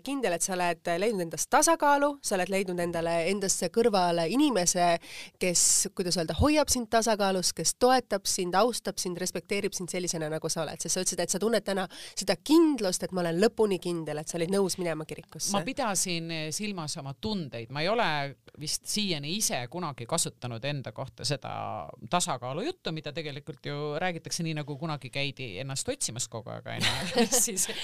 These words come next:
Speaker 2: siis nüüd on tasakaal. Ja ma ei julge seda tasakaalu selles mõttes väga esile tuua, et, äh, me ikkagi, ka mu abikaasa minu meelest on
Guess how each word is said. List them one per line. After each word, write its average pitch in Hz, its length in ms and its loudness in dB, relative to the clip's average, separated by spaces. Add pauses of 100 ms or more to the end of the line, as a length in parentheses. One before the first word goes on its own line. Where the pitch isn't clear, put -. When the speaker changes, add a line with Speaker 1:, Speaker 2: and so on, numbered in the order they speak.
(260)
Speaker 2:
siis 165 160 -8
nüüd 233 140 -2
on 190 100 -4
tasakaal. 196 380 -2 (280)
Ja 175 120 2
ma 233 80 0
ei 285 80 0
julge 285 320 0
seda 180 240 -6
tasakaalu 196 560 0
selles 262 260 -2
mõttes 175 320 -6
väga 220 220 -2
esile 214 400 -2
tuua, 220 440 -2
et, - 360 -8
äh, 143 320 -4 (560)
me 208 160 0
ikkagi, 220 480 -4 (560)
ka 185 100 -2
mu 185 200 0
abikaasa 165 500 -2
minu 185 180 -6
meelest 156 460 -4
on 160 160 -2